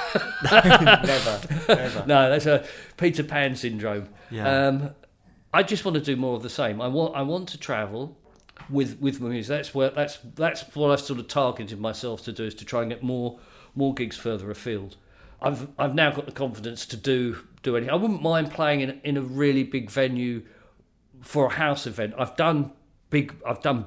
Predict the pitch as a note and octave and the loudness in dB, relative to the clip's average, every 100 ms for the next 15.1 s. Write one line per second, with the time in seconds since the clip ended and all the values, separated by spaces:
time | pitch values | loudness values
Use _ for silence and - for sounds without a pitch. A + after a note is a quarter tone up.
0 | - B2 - A#2+ G2 F#2+ A2 G#2 - - | -2 -2 -4 -8 -8 -6 -6 -6 -10 -4
1 | C#3 C3+ A2+ F#2 G2+ A2 G2+ A2+ - A#2+ | -4 -4 -6 -10 -8 -8 -6 -8 -4 -4
2 | A2+ - - - - - A2 G#2+ A2 - | -4 -8 -20 -20 -20 -12 -8 -6 -8 -12
3 | - _ _ - - C3+ A#2+ A#2+ A2 G#2+ | -20 _ _ -20 -2 0 0 -4 -6 -8
4 | - G2 G2 A2 A2 G#2+ A2 G#2+ G#2+ G2+ | -10 -10 -8 -10 -10 -10 -8 -8 -8 -10
5 | G2+ G#2 G2 - A2+ G#2+ G2+ A2 G2+ A2 | -12 -14 -14 -14 -8 -8 -8 -10 -10 -8
6 | G#2+ - - - _ - B2+ A2 F#2 F2+ | -8 -8 -20 -20 _ -6 -6 -4 -8 -12
7 | - - - - A#2+ A#2 - - A#2+ A#2 | -16 -20 -20 -6 -2 -2 -2 -4 -2 0
8 | A2+ - A2 - A2+ G#2 A2 - G#2+ G#2+ | -2 -8 -14 -6 -6 -4 -8 -6 -6 -6
9 | A2 G#2+ G2+ G#2+ G2+ G#2+ F#2+ G#2 G2 A2+ | -6 -8 -10 -10 -10 -8 -8 -8 -6 -4
10 | G2 - - - _ - A2 G2+ - _ | -4 -6 -18 -20 _ -6 -6 -6 -12 _
11 | - A2+ G#2+ G#2+ G#2 G#2 G2 G#2+ A2 A#2+ | -12 -10 -8 -6 -4 -6 -6 -6 -4 -6
12 | C#3+ B2 C3 - - - A2 - C3 B2 | -10 -4 -4 -4 -14 -10 -10 0 0 0
13 | A2+ - C3 A2+ C#3 G2+ - - A#2 - | -4 -4 -4 -2 -2 -4 -6 -12 -12 -10
14 | A2 A2+ G#2+ G2 G#2 G#2+ G#2 - A2+ A2+ | -12 -10 -12 -12 -10 -10 -10 -8 -4 -4
15 | - | -6